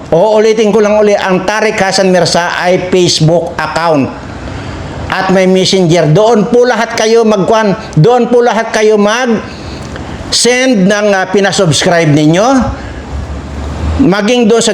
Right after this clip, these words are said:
John Birana Vlogs at dito sa Birana Live Studio T V, mag-subscribe kayo, i-screenshot ninyo, doon nyo po ipadala sa Tariq Hassan Mirza. Para malista po ang inyong pangalan at mailagay doon sa timba.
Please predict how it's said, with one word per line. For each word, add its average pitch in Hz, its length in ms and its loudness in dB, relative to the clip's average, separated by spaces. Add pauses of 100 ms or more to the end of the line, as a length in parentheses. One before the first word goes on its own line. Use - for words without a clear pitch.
John 214 240 4
Birana 208 320 2
Vlogs 190 320 0
at 175 240 2
dito 214 240 2
sa 202 80 2
Birana 190 320 2
Live 180 240 2
Studio 175 320 0
T 185 160 0
V, 160 100 2 (540)
mag-subscribe 185 720 0
kayo, 190 480 0 (160)
i-screenshot 208 880 0
ninyo, 180 240 2
doon 214 320 2
nyo 202 80 0
po 208 160 0
ipadala 180 480 0
sa 170 160 -2
Tariq 165 240 -2
Hassan 151 320 0
Mirza. 135 320 0 (640)
Para 262 320 0
malista 202 560 0
po 240 240 2
ang 208 160 0
inyong 196 240 2
pangalan 175 400 2
at 160 240 -4
mailagay 156 400 2
doon 156 160 2
sa 160 80 0
timba. 190 560 0